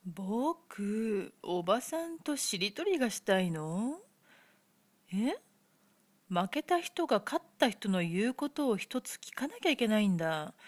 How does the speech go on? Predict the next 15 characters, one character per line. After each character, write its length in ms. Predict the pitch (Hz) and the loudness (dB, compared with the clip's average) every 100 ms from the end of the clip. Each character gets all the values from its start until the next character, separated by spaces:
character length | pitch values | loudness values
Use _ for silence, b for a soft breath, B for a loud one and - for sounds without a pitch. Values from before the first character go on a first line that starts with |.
| B B B _ 170 - _ | B B B _ -16 -16 _
罰 380 | 175 175 170 269 | 2 4 2 -4
ゲ 260 | 269 330 294 | -2 0 2
ー 40 | |
ム 140 | 254 320 | 0 -2
っ 20 | |
て 240 | - - | -2 2
や 160 | 196 180 | 2 2
つ 160 | - | -2
ね。 400 | 170 160 180 262 330 403 b b b b b _ _ | -4 -2 0 -2 -4 -12 b b b b b _ _
う 40 | 190 | 0
ー 40 | |
ん、 760 | 180 185 196 208 226 247 262 285 311 320 339 359 _ _ _ | 2 4 4 2 2 0 -2 -4 -8 -12 -18 _ _ _ _
い 240 | 247 214 175 | 0 2 2
い 40 | |
よ。 460 | 156 170 240 349 | 0 0 0 -2